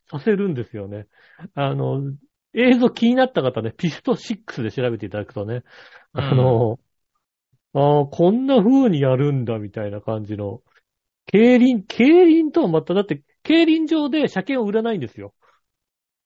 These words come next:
Speaker 2: うん。
Speaker 1: あの、全部、あの、スマホでネットで買うという。
Speaker 2: ああ、はいはい。
Speaker 1: うん。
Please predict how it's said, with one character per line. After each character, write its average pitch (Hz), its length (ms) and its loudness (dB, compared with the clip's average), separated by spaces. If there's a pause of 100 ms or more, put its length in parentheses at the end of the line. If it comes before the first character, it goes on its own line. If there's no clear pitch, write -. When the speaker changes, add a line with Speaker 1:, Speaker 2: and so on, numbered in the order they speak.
(140)
Speaker 2:
う 165 60 -6
ん。 110 520 -4 (480)
Speaker 1:
あ 175 140 -6
の、 170 160 -2
全 247 280 0
部、 185 480 0 (220)
あ 165 160 -4
の、 143 320 -6
ス - 120 -8
マ 214 120 2
ホ 214 140 -2
で 202 120 0
ネ 180 120 0
ッ 180 100 -8
ト 202 120 -6
で 196 440 -4
買 175 240 -2
う 185 160 -2
と 131 180 -6
い 95 140 -16
う。 98 240 -18 (320)
Speaker 2:
あ 135 60 -6
あ、 107 420 0
は 107 140 -4
い 95 40 -6
は 90 280 -14
い。 90 360 -20
Speaker 1:
う 147 40 -6
ん。 127 460 -8